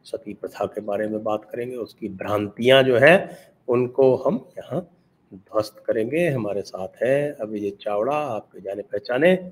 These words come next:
जो कई बार आ चुके हैं, और he is an amateur historian, but better than most professionals, I can tell you that। और also, otherwise, he is a practicing physicist।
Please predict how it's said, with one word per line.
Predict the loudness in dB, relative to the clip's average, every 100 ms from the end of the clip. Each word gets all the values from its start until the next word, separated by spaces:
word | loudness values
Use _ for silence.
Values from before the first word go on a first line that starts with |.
| -20 _ _ _ _ _ _ _ _
जो | -10 -10 _ _ -10
कई | -8
बार | -4 -4
आ | -6 -4 -4
चुके | -4 -6 -2 0
हैं, | 2 -2 -6 -18 -14
और | -8 -8 -8
he | -14 -14 -14 -12 -14
is | -16 -20 _ _ _ _ -18 -16
an | -14 -4
amateur | 0 0 4 4 4 0
historian, | 4 6 8 6 4 -4 -18 -20 _ _ _ _
but | -4 -4 -10 -2
better | 0 2 2
than | 2 0
most | 0 -4
professionals, | -6 -12 -12 -14 -14 -20 -20 -20
I |
can | -20 -20 -20
tell | -20
you | -20 -18
that। | -18 -20 _ _ _ _ _ _ _ _
और | 0 2 0 0 2
also, | 2 2 0 0 0 -10 _ _ _ _
otherwise, | -4 0 4 2 0 -4 -16 -10
he | -10 -8 -6
is | -4
a | -6 -8 _ _ _ _ -12
practicing | -12 -14 -14 -14
physicist। | -16 _ -20 -18 -16 -20 -20 -20